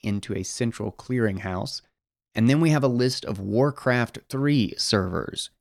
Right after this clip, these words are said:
U S East, U S West, Europe, Asia, et cetera.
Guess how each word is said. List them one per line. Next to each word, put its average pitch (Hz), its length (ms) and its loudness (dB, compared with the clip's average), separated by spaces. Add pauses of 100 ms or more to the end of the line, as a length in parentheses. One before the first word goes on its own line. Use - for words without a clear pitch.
U 98 200 0
S 90 220 0
East, 143 400 4 (140)
U 104 200 0
S 95 200 0
West, 131 460 2 (180)
Europe, 123 480 4 (260)
Asia, 120 520 4 (140)
et 101 140 -4
cetera. 95 460 0